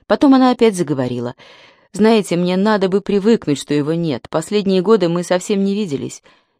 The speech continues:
Я даже не подозревала, что он вернулся. Только когда он оказался в больнице, узнала. Звонил он редко, от случая к случаю. Но теперь, теперь мне кажется, что жизнь без него...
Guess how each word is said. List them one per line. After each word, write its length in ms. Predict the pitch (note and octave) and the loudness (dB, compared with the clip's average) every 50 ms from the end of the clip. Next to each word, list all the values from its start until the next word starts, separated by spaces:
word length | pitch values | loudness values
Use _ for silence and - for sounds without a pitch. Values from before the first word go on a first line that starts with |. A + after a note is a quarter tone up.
| _ _ _ | _ _ _
Я 160 | E3+ E3+ D#3 | 0 2 4
даже 280 | D3+ E3 E3 D#3 D#3 D#3+ | 4 4 2 4 2 2
не 120 | E3 D#3 | 2 2
подозревала, 640 | - E3 D#3+ D#3+ D3+ D#3+ D#3 D3+ C#3+ D#3+ E3 E3 D#3 | 0 2 0 2 2 2 0 2 2 2 2 2 0
что 180 | - - D3+ | 0 0 -2
он 100 | D3+ D#3 | -2 0
вернулся. 640 | C#3+ D3+ D3+ D#3 D#3+ D#3 C#3+ C3+ - - - - - _ _ _ _ _ _ _ | 0 0 0 0 0 0 -2 -2 -6 -6 -8 -10 -10 _ _ _ _ _ _ _
Только 280 | _ - F#3+ F3 - F3+ | _ -4 -4 -2 -4 -2
когда 320 | - F#3+ F3+ F3+ F#3 G3 | -2 -2 0 2 2 2
он 100 | G3 F#3+ | 4 2
оказался 500 | F3 E3 - F3 E3 F3+ F3+ E3+ - E3+ | 0 0 0 0 0 0 -2 0 -2 -6
в 80 | D#3+ D3+ | -8 -2
больнице, 520 | D3 E3+ F3+ F3+ F#3+ F#3+ D#3+ - - B2+ | 0 0 0 0 0 -2 -4 -4 -6 -4
узнала. 560 | C3 C#3+ C3+ C#3 D3+ D3 C3+ B2 A#2 A2 A#2 - _ _ _ _ _ - | -4 -4 -4 -2 -2 -2 -2 -2 -4 -8 -12 -14 _ _ _ _ _ -12
Звонил 420 | E3+ F3 F#3 G#3 A#3 C4 C#4+ B3+ | -8 -4 0 2 2 4 4 4
он 100 | G#3 F3 | 2 2
редко, 360 | D#3 E3 F3+ G3+ - - C#3+ | 0 -2 -4 -4 -4 -4 -4
от 80 | C3+ - | -4 -4
случая 360 | - E3 D#3+ D3 - C#3 C#3 | -4 -6 -4 -2 -2 -4 -4
к 60 | - | -4
случаю. 460 | - D#3+ D#3+ E3+ - - - - - - _ _ _ _ _ _ _ - | -4 -8 -8 -8 -8 -8 -10 -10 -10 -12 _ _ _ _ _ _ _ 0
Но 180 | F3+ F#3+ G3 | 0 0 0
теперь, 480 | G3 - - G#3+ - - A#3 A3 E3 - _ _ _ _ _ _ _ _ _ _ _ _ _ _ _ | 0 -4 -8 -8 -4 -2 -2 -2 -2 -4 _ _ _ _ _ _ _ _ _ _ _ _ _ _ _
теперь 320 | - - G3 - B3+ A#3 | -8 -6 0 2 2 2
мне 140 | A3 A3 G#3+ | 4 2 0
кажется, 480 | - - A3+ A3+ G3+ G3+ F#3 - F#3 F3 | 2 2 2 2 2 -2 -4 -4 -6 -6
что 240 | - - - E3+ | -6 -4 -4 -4
жизнь 440 | E3 D3+ D#3+ G3+ A#3 A#3 G#3 F#3+ F3 | -4 -2 -2 0 0 2 2 0 -2
без 200 | D#3+ E3 D#3+ D3+ | -4 -4 -6 -4
него... 480 | D#3+ D#3+ D#3 D3+ E3 F#3+ F#3+ F3+ D#3 | -4 -4 -4 -2 0 0 0 0 0